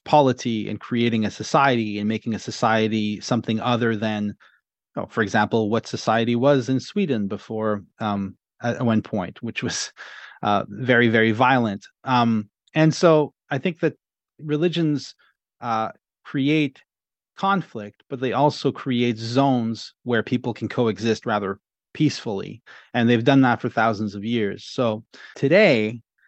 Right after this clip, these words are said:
uh, because we live in a pluralistic society, and I commend that, um, religion has to adapt to this pl-, pluralism that we're in. So, uh, religion can no longer be about social control.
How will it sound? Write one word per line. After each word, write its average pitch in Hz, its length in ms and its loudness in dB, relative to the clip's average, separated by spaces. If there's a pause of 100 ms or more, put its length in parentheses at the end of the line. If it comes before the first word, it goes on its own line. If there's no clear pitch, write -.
(260)
uh, 113 300 -2
because 135 420 2
we 135 120 2
live 127 160 4
in 123 80 0
a 117 40 -2
pluralistic 139 680 -2
society, 104 560 -2
and 107 80 -2
I 101 80 -2
commend 143 460 -2
that, 98 260 -6 (420)
um, 104 320 -2
religion 143 420 2
has 120 200 0
to 113 120 -8
adapt 117 420 -4
to 113 60 -10
this 101 140 -10
pl-, - 360 -12
pluralism 98 760 -2 (100)
that 104 100 -4
we're 101 200 -2
in. 107 300 -4 (680)
So, 95 460 -2 (240)
uh, 95 280 -2
religion 117 440 2
can 107 120 0
no 110 120 0
longer 107 320 0
be 139 320 2
about 101 340 -2
social 98 580 -8 (140)
control. 92 600 -6